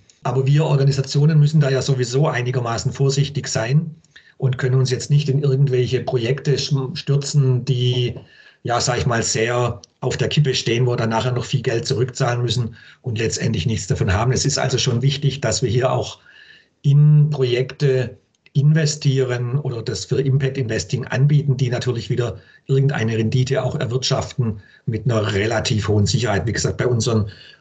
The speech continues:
Wohnprojekten ist das gegeben, indem wir eben ja einen relativ hohen Betrag dann an jährlicher Miete erwirtschaften.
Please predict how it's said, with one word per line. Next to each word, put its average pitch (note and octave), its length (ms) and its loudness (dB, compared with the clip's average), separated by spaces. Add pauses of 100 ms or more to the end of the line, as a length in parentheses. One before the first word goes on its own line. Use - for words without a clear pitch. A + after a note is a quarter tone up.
Wohnprojekten C#3 720 2
ist - 160 -2
das - 120 -2
gegeben, C3+ 480 2
indem A#2+ 380 -2
wir B2+ 140 0
eben A#2+ 260 -4
ja A2 320 -2
einen C3 640 -6
relativ - 420 -4
hohen A2+ 320 -2
Betrag G#2 400 -4
dann A2+ 160 -2
an G#2+ 80 0
jährlicher G#2 380 0
Miete B2 420 0 (480)
erwirtschaften. - 800 -6